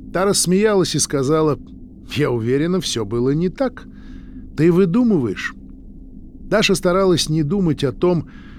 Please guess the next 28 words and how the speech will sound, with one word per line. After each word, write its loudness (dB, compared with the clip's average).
к -14
кому 2
ещё 4
Кравченко -2
проявляет 0
своё 0
настойчивое, 0
сальное -2
внимание. -4
Потом 0
были 6
ещё 2
какие-то -2
мужики, -4
один -2
другого 0
краше. -4
Они 2
все 4
были 4
примерно 2
одинаковые. 2
Маму -2
почему-то -2
привлекали 0
бандиты -2
или -4
менты, -2